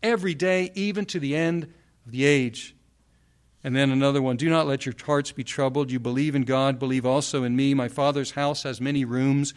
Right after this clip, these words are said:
If it were not so, would I have told you that I am going there to prepare a place for you?" Does that sound familiar? What did he say to them? "I will send my angel before you to do what? To prepare a place for you." And Jesus picks up those words and he says,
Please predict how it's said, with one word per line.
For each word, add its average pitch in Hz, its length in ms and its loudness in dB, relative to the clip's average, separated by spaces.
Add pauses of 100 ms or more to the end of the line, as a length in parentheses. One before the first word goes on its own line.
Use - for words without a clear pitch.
(320)
If 160 220 2
it 196 100 6
were 185 140 2
not 170 220 4
so, 165 280 4
would 156 200 2
I 143 60 6
have 131 160 4
told 160 320 0
you 175 100 2
that 151 100 4
I 139 40 4
am 131 100 0
going 151 340 2
there 143 260 2
to 151 140 -6
prepare 151 420 -4
a 127 60 -2
place 143 320 -4
for - 160 -8
you?" 180 140 -4
Does 151 160 -6
that 175 120 -4
sound 202 240 -4
familiar? 160 520 -2 (200)
What 151 120 -2
did 196 140 0
he 180 60 -2
say 170 260 0
to 190 100 0
them? 196 280 0 (200)
"I 165 140 4
will 202 120 0
send 202 220 -2
my 175 140 2
angel 185 300 0
before 180 380 -2
you 196 160 -2
to 170 140 -6
do 160 160 0
what? 202 340 2 (220)
To 160 100 -8
prepare 180 400 0
a 156 80 0
place 185 320 -2
for 143 160 -4
you." 139 240 0
And 143 100 -2
Jesus 180 360 -4
picks - 260 -6
up 165 140 -4
those 147 200 -2
words 170 320 -4
and 151 80 -4
he 143 60 0
says, 143 240 -4